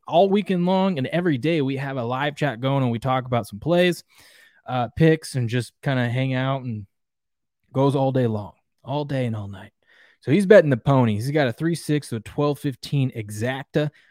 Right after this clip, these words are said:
I don't really, I mean, I kinda know, but I don't really know all of that, what that means. But, uh, and he's got a three six twelve trifecta box. Okay.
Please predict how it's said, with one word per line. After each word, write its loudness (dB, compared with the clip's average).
I -4
don't 0
really, -2
I -2
mean, -4
I -6
kinda -2
know, 0
but -2
I 0
don't -2
really 0
know -4
all -6
of -4
that, -4
what -8
that -4
means. -4
But, 0
uh, 0
and -2
he's 0
got 0
a -6
three -6
six -8
twelve -6
trifecta -8
box. -2
Okay. -2